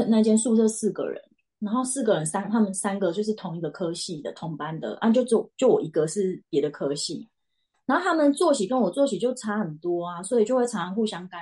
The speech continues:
扰。然后，然后那三个里面又，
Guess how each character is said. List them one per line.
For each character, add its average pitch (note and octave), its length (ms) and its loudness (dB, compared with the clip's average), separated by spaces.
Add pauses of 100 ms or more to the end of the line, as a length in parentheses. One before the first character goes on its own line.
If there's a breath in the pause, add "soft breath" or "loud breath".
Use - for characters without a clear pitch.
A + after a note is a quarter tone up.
(120)
扰。 D3+ 240 -10 (1040)
然 G#3+ 180 4
后， C#4 300 6 (140)
然 B3+ 100 2
后 E4+ 80 2
那 F4+ 100 2
三 C#4+ 220 2
个 B3 160 4
里 E3 160 -4
面 B3 180 -2
又， A#3+ 220 0